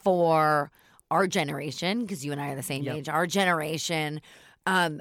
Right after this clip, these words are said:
Speaker 1: for the creativity all the way down to right now is they brought magic.
Speaker 2: They
Speaker 1: They
Speaker 2: did.
Speaker 1: brought fucking magic
Speaker 2: They
Speaker 1: to
Speaker 2: did.
Speaker 1: this world. And we would not be here today and seeing the beautiful things about life without them and their
Speaker 2: Yes.
Speaker 1: inspirational stories.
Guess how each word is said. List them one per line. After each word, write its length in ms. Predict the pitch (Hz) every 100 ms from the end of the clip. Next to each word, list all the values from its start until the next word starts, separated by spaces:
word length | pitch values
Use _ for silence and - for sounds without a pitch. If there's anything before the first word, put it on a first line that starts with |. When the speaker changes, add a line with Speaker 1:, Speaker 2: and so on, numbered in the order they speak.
| - _ _
Speaker 1:
for 200 | _ 196
the 80 | 185
creativity 540 | - 185 170 190 170 151
all 140 | 151
the 60 | 151
way 120 | 151
down 220 | 143 143
to 100 | 135
right 220 | 139 139
now 380 | 156 160 147 143 -
is 400 | 147 139 151 - - -
they 300 | 175 185 175
brought 440 | - 170 151 147 _ _ _
magic. 760 | 139 127 127 147 131 139 147 -
Speaker 2:
They 120 | 143
Speaker 1:
They 100 | 135
Speaker 2:
did. 60 | 156
Speaker 1:
brought 240 | 160 135 -
fucking 520 | - 190 - 214 170
magic 440 | 147 135 139 135
Speaker 2:
They 60 | 139
Speaker 1:
to 60 | 156
Speaker 2:
did. 80 | 135
Speaker 1:
this 180 | 143 139
world. 500 | 139 139 139 127 - - - _ -
And 460 | 160 160 151 139 -
we 220 | 135 170 180
would 140 | 185
not 280 | 160 151 -
be 140 | 147
here 180 | 143 135
today 680 | - 139 139 139 143 180 214 _ - _
and 160 | 160 151
seeing 420 | - 160 156 151
the 80 | 139
beautiful 560 | 127 139 147 147 139 147
things 280 | 143 139 127
about 320 | 135 135 135
life 320 | 143 143 -
without 360 | 143 139 147 -
them 200 | 139 143
and 120 | 151
their 80 | 139
Speaker 2:
Yes. 60 | 135
Speaker 1:
inspirational 640 | 143 - 127 143 - 139 -
stories. 720 | - 143 143 143 - -